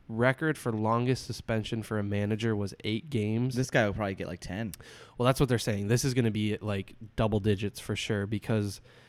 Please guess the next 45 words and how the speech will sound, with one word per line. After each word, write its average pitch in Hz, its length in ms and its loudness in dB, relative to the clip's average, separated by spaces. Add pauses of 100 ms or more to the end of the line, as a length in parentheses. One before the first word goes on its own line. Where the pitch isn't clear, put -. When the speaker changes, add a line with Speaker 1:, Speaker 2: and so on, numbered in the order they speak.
(160)
Speaker 1:
he 139 720 6 (360)
Speaker 2:
was 120 280 0
Speaker 1:
I 123 120 8
believe 123 380 12
Speaker 2:
ejected? 135 160 6
Speaker 1:
yesterday 135 580 6
set - 640 2
the 107 120 2
record 110 580 2
for - 160 0
most 104 400 4
ejections, 107 640 0 (400)
f-, - 160 -20 (220)
most 120 300 8
times 117 340 4
ejected 117 640 0 (260)
Speaker 2:
<laughs> - 280 -2
Speaker 1:
in 120 140 4
a 107 80 4
season. 156 520 4
Speaker 2:
Nice. 92 360 -8 (200)
Speaker 1:
I 117 80 6
don't 135 80 10
know 135 120 10
if 127 120 6
it 135 40 6
was 117 200 4
specifically 120 560 2
for 110 160 0
first-year 117 400 2
managers 107 440 2
or 104 120 0
overall. 101 420 0
I 107 80 2
think 139 180 2
Speaker 2:
Well, 135 60 4
Speaker 1:
he's 120 100 4
Speaker 2:
when 147 60 4
Speaker 1:
been 123 120 8
Speaker 2:
you're 123 80 8
the 135 100 4
Speaker 1:
e- - 20 0
Speaker 2:
manager 127 420 0
for 110 180 -8
the 95 160 -6